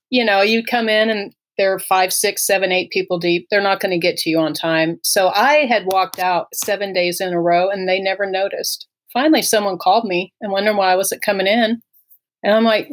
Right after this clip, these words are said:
"'Cause you guys don't run on time. I have a business to run. I mean, I would prefer not to do this."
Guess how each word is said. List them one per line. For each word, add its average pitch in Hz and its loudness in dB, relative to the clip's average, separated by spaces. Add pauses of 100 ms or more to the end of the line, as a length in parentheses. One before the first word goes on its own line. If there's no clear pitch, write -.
(140)
"'Cause 233 2
you 240 2
guys 247 4
don't 247 0
run 240 2
on 233 2
time. 294 2
I 220 4
have 262 4
a 233 2
business 330 2
to 190 2
run. 160 2
I 160 0
mean, 175 2 (460)
I 262 4
would 302 2
prefer 240 2
not 220 2
to 190 -2
do 170 2
this." 160 0